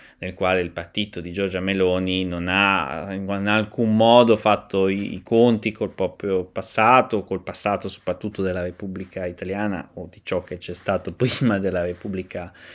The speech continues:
Italiana, il venti, il rapporto con il venticinque aprile, eh, e così via. Un intervento molto appassionato, quello di Pürkstaller, che ha fatto,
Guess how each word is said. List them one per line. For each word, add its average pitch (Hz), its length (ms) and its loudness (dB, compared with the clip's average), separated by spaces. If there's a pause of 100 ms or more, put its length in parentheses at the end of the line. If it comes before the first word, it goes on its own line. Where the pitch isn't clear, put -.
(100)
Italiana, 117 600 6
il 98 80 0
venti, 92 280 -6
il 95 60 -12
rapporto 95 400 -2
con 95 140 -6
il 95 100 -2
venticinque 95 680 -4
aprile, 117 720 4 (400)
eh, 90 500 -6
e - 140 -10
così 87 400 -10
via. 80 340 -12 (640)
Un 120 100 0
intervento 120 440 8
molto 131 320 6
appassionato, 120 760 2
quello 98 260 0
di 90 160 -10
Pürkstaller, 113 840 2
che 101 120 -6
ha 90 40 -6
fatto, 87 680 -4